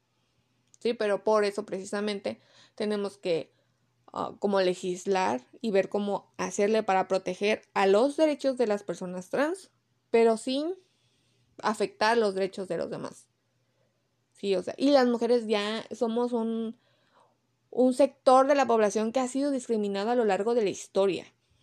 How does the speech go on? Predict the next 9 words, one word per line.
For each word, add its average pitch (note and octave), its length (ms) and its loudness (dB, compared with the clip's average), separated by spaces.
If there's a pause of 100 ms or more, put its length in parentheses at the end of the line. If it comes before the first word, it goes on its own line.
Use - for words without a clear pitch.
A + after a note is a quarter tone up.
(600)
Sí, G#3 160 0
o G3+ 80 -2
sea, F#3+ 160 -4
no A3+ 180 0
necesitamos B3 880 0
que G#3 120 2
venga G#3 280 0
alguien G3+ 320 -2
más G3 460 -4